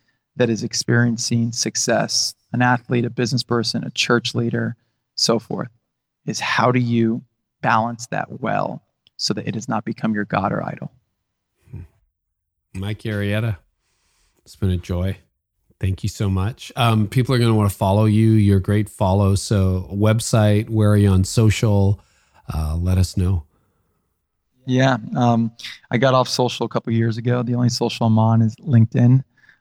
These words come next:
Speaker 1: Um, so you could, uh, find me on LinkedIn. Um,
Speaker 2: Decision behind that? It was distracting, not good for you? What?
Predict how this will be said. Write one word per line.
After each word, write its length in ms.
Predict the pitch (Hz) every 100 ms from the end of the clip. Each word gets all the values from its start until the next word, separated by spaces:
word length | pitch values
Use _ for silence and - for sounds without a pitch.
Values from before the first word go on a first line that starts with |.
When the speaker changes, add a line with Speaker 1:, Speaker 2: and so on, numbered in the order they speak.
| -
Speaker 1:
Um, 180 | 113 110
so 160 | - 110
you 80 |
could, 180 | 123 117 - -
uh, 160 | 113 - 120
find 180 | 120
me 60 | 117
on 160 | 113 113
LinkedIn. 560 | 110 - 113 117 113 _ _ _ _ -
Um, 240 | 107 107 104
Speaker 2:
Decision 440 | 120 147 156 170
behind 340 | 160 160 165
that? 220 | 175 196 -
It 80 | 110
was 160 | 107
distracting, 1080 | 110 - 120 147 - 147 143 143 139 135 120
not 220 | 104 95
good 180 | 147 -
for 100 | 143
you? 220 | 135 131
What? 220 | 113 95